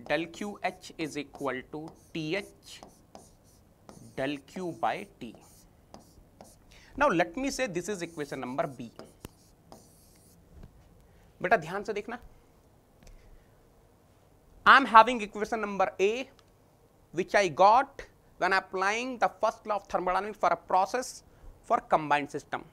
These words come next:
यहां पे मेरे पास लेफ्ट हैंड साइड में del Q H है, which is the heat supply to the combined system, and it is equal to what? Del W C, total work output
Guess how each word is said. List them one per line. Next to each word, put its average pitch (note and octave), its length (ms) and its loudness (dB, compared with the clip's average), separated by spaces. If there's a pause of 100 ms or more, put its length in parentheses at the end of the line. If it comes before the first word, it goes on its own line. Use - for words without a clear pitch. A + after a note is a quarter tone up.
(800)
यहां E3+ 280 8
पे A#3+ 80 0
मेरे G#3+ 140 -4
पास G#3+ 240 0
लेफ्ट D#3+ 420 -4
हैंड A3+ 160 -8
साइड F#3+ 300 0
में G3+ 180 0
del D#3 180 2 (100)
Q G3 180 -2
H F#3+ 140 -18
है, A3 120 -4 (500)
which D3 160 -6
is F#3 100 -6
the F#3+ 100 2
heat G#3 340 -6
supply F3+ 320 -2
to F3+ 120 -6
the E3 100 -4
combined D3+ 380 -6
system, A3 360 -10 (300)
and D#3+ 180 -2
it E3+ 100 0
is G3+ 120 -2
equal G#3+ 280 2
to A3+ 80 -2
what? A#3+ 340 -2 (1040)
Del F3+ 160 8
W F#3+ 260 4
C, A#3 180 -4 (460)
total F3 320 2
work F#3 200 2
output F3+ 500 0